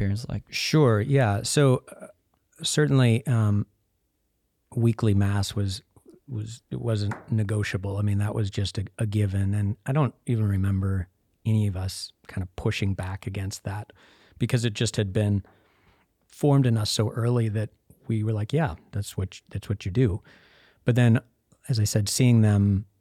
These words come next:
Speaker 2: go every morning, um, was very inspiring. But they also,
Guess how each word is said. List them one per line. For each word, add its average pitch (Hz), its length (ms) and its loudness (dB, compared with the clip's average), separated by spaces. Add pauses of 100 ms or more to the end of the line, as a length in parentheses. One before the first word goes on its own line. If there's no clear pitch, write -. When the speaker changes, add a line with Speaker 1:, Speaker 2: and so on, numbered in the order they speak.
(140)
Speaker 2:
go 104 280 4
every 101 340 0
morning, 98 560 2 (240)
um, 95 500 -2 (240)
was 101 220 -2
very 98 240 2
inspiring. 95 560 -2
But 101 120 0
they 135 140 4
also, 107 640 2